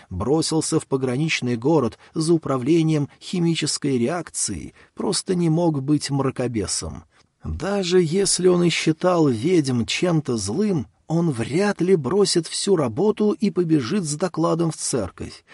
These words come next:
И раз уж в пограничном городе появилась Люсия, то до того момента, как ведьмы и алхимики начнут работать сообща, оставалось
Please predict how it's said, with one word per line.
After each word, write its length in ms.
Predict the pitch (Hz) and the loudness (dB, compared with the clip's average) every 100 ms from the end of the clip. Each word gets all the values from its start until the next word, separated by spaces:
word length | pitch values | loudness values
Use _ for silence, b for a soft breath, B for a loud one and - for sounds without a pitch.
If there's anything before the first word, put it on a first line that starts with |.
| B | B
И 120 | 110 | -4
раз 340 | 101 107 127 - | -2 -2 -4 -4
уж 160 | 107 - | -4 -6
в 60 | |
пограничном 800 | - 107 107 110 143 - 113 107 | -4 -2 -2 -2 -4 -2 -2 0
городе 460 | 117 156 113 95 90 | 0 2 0 -2 -4
появилась 600 | 123 135 156 160 147 - | -2 0 2 2 0 -2
Люсия, 720 | 107 - - 196 123 87 - b b | -4 -2 -4 -2 -4 -4 -14 b b
то 160 | 214 | -2
до 180 | 185 185 | -2 -2
того 260 | 175 170 180 | -2 -2 0
момента, 520 | 151 143 180 151 131 | 0 0 -2 -2 -2
как 200 | 135 131 | -4 -4
ведьмы 480 | 117 170 143 147 151 | -2 0 0 0 0
и 140 | 135 | 0
алхимики 760 | 123 117 - 196 123 - 85 - B - | -2 -2 -4 -2 -2 -2 -10 -12 B -6
начнут 540 | 202 175 - 196 175 | -4 -4 -2 -2 0
работать 460 | 147 143 185 165 - | -2 2 0 0 -4
сообща, 680 | - 113 104 - 185 196 180 b b | -4 -4 -4 -4 -2 -2 -4 b b
оставалось 800 | 151 - - 190 190 190 170 | -4 -4 -6 -2 0 0 -2